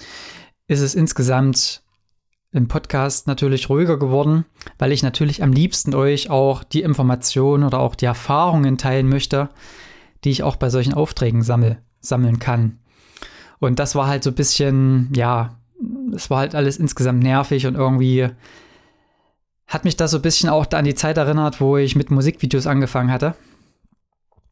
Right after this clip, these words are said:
Dort war es ein ähnlicher Zeitraum, lustigerweise, wo ein ähnliches Gefühl kam. Also, man will ja irgendwie,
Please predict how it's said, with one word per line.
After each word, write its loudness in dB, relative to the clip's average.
Dort -4
war 0
es -2
ein 2
ähnlicher 2
Zeitraum, 0
lustigerweise, 0
wo 4
ein 2
ähnliches 2
Gefühl 0
kam. 0
Also, 2
man 2
will 4
ja 2
irgendwie, 4